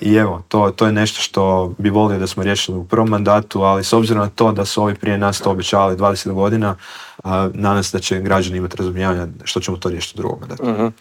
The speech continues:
Speaker 2: Kad ste krenuli u ovu utrku za gradonačelnika, jeste li zamišljali to ovako, ili stresnije, ili napornije, ili teže, ili se
Speaker 1: Pa dobro, mislim da, e,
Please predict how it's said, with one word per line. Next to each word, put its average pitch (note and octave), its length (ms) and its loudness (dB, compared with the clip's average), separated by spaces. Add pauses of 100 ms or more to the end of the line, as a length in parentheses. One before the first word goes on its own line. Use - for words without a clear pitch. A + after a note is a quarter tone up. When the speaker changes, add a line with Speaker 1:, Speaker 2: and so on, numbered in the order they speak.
(280)
Speaker 2:
Kad A2+ 160 2
ste - 160 2 (760)
krenuli B2+ 340 4
u A#2+ 40 4
ovu B2 180 4
utrku A#2+ 320 0
za G#2+ 80 2
gradonačelnika, A2 720 2
jeste G#2 200 2
li G#2+ 60 2
zamišljali G#2+ 520 2
to G#2+ 120 2
ovako, G2+ 460 2
ili F#2 340 0
stresnije, A2 560 2
ili G2 160 2
napornije, A2 500 4
ili G2+ 140 0
teže, B2 420 4
ili A#2+ 100 6
se A#2+ 300 4 (1080)
Speaker 1:
Pa A2 100 4
dobro, C3 240 2
mislim C3+ 300 0
da, A#2 460 4
e, G#2 180 0